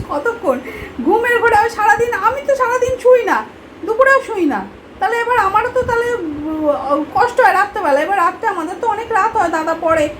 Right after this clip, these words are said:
এমনি বারোটা পর্যন্ত পড়ে, তারপর বারোটার পরে উঠে খেয়ে দেয়ে আমাদের শুতে শুতে অনেক রাত হয়ে যায়। ঠিক আছে, একটা দেড়টা বাজে। এবার যেদিন, আহ, হয়তো পড়ার চাপ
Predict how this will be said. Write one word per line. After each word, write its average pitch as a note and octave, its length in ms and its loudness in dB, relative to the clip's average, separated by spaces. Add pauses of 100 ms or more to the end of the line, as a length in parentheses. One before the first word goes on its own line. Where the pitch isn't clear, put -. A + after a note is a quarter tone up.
(240)
এমনি D#4+ 260 0
বারোটা D#4 300 0
পর্যন্ত F4+ 380 -4
পড়ে, C#4+ 220 4
তারপর D4+ 260 -2
বারোটার D4 340 0
পরে D4 340 0
উঠে D#4 300 -4 (100)
খেয়ে D4+ 240 0
দেয়ে D4 260 2
আমাদের C#4 320 0 (400)
শুতে D#4+ 200 -4
শুতে F4 180 -4
অনেক C#4+ 260 0
রাত A#3+ 300 0
হয়ে A3 160 0
যায়। G3 160 -2 (520)
ঠিক F4 120 -4
আছে, F#4 160 -2
একটা C4+ 260 0
দেড়টা C#4+ 260 0
বাজে। G3 280 -2 (1300)
এবার F#4 320 4
যেদিন, F4 400 -4
আহ, D#4+ 280 0
হয়তো D#4+ 220 -2
পড়ার D#4 280 0
চাপ E4 180 -2